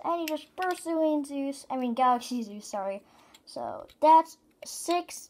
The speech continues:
to two. Shelter Regulus takes the win for that one. Well, that's it for today's video. If you liked it, please don't forget to leave a like and maybe even subscribe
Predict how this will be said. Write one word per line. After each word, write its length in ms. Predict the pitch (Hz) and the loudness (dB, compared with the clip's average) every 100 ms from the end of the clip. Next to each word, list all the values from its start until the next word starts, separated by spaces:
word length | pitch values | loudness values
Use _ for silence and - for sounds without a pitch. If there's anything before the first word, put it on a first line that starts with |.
| _ | _
to 340 | - 254 226 214 | -8 -4 -4 -6
two. 560 | - 320 311 311 311 311 _ _ _ _ _ _ _ _ _ | -6 -4 -2 0 -2 -6 _ _ _ _ _ _ _ _ _
Shelter 500 | - 294 294 302 294 | -4 2 2 2 0
Regulus 580 | 269 262 262 247 247 240 | 0 -2 -6 -8 -10 -10
takes 320 | - 285 277 | -6 -6 -6
the 100 | 269 | -8
win 160 | 240 233 | -6 -6
for 140 | 233 | -6
that 260 | 208 196 - | -6 -6 -10
one. 200 | - - _ _ _ _ | -18 -20 _ _ _ _
Well, 100 | 269 | -2
that's 220 | 302 403 | 0 0
it 120 | 349 320 | -2 -4
for 160 | 294 | -4
today's 340 | 277 277 269 262 | -4 -4 -4 -2
video. 480 | 269 262 262 262 254 - _ | -4 -2 0 -2 -4 -14 _
If 160 | 359 392 | -4 -2
you 180 | 359 330 | 0 0
liked 260 | 294 294 | 0 -2
it, 240 | 294 233 - | -6 -8 -8
please 340 | 349 349 330 | -6 -4 -4
don't 180 | 302 269 | -4 -6
forget 300 | 277 262 262 | -8 -10 -10
to 180 | 285 233 | -10 -8
leave 220 | 214 190 | -8 -6
a 100 | 185 | -8
like 420 | 190 269 320 - _ | -4 -2 -2 -4 _
and 140 | 226 233 | -6 -4
maybe 300 | 302 320 311 | -2 -2 -4
even 260 | 302 285 | -4 -4
subscribe 840 | 269 247 - 269 269 262 262 254 | -6 -10 -10 -4 -2 -2 -4 -6